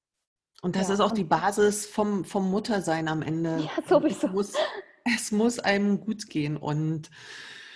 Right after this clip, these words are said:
Speaker 2: Ja.
Speaker 1: ganzheitlich, ja. Das hast du
Speaker 2: Ja.
Speaker 1: wunderbar gesagt.
Speaker 2: Was würde es einem bringen, wenn wir, wenn wir, wenn wir nicht funktionieren könnten? Und aus irgendeinem Grund funktioniert's ja aktuell nicht. Das kann halt, wie gesagt, geistige Ursache sein. Es kann natürlich auch was zwischen dem Partner sein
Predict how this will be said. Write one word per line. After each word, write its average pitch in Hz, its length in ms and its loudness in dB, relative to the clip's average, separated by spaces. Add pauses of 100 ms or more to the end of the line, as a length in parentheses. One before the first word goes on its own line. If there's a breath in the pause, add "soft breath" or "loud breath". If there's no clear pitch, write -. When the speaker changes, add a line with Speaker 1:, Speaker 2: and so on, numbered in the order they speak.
(140 loud breath)
Speaker 2:
Ja. 294 340 -2
Speaker 1:
ganzheitlich, 156 680 -2
ja. 160 420 2 (200)
Das 175 200 -6
hast 170 200 -6
du 160 60 -10
Speaker 2:
Ja. 156 40 -4
Speaker 1:
wunderbar 160 500 -2
gesagt. 147 460 -8 (280 loud breath)
Speaker 2:
Was 269 160 0
würde 262 200 4
es 277 100 4
einem 254 220 2
bringen, 302 380 2
wenn 226 200 -2
wir, 220 320 4
wenn 233 220 0
wir, 220 420 4
wenn 233 180 0
wir 233 80 0
nicht 226 160 -6
funktionieren 262 600 0
könnten? 208 360 -4
Und 214 100 -2
aus 214 140 0
irgendeinem 294 440 2
Grund 330 440 2 (800 loud breath)
funktioniert's 285 600 2
ja - 120 0
aktuell 196 520 -8
nicht. - 320 -18
Das - 120 -16
kann 262 220 0
halt, 254 180 0
wie 240 60 -2
gesagt, 233 340 0
geistige 294 460 -2
Ursache 277 420 -2
sein. 262 160 2
Es 254 100 -8
kann 254 140 -2
natürlich 247 320 -2
auch - 80 -6
was 220 200 -2
zwischen 220 260 -8
dem 208 120 -8
Partner 277 440 -4
sein 285 260 -2